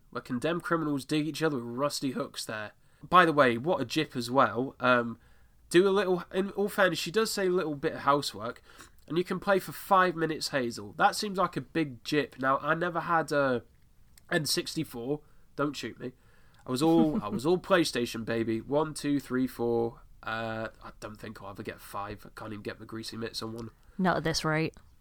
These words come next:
Speaker 1: No, no, God, definitely not. But, um, like, <sighs> five minutes, though. Like, did you have a sixty-four? How long did that take to boot up,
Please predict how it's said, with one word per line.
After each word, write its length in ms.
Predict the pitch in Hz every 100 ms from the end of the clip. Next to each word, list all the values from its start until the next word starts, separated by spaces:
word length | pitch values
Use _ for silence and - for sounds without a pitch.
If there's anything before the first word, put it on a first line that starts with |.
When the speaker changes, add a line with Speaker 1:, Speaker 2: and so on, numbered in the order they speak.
| - - - - - -
Speaker 1:
No, 460 | 120 165 180 170 160
no, 260 | 147 127
God, 260 | - 107 107
definitely 360 | 113 - 95
not. 220 | 110 107 - - - - - - -
But, 280 | 214 202 -
um, 280 | 147 147 139
like, 280 | 135 127 -
<sighs> 160 | - -
five 440 | - 214 208 190
minutes, 380 | 151 170 180 -
though. 340 | 147 117 104 78
Like, 260 | 123 120 - 143
did 140 | 165
you 140 | 233 233
have 160 | 226
a 60 | 220
sixty-four? 800 | - 226 - 208 - 220 226 214
How 120 | 220
long 80 | 220
did 40 | 196
that 180 | 185 -
take 240 | 180 170
to 80 | 156
boot 280 | 135 156 160
up, 360 | 147 139 -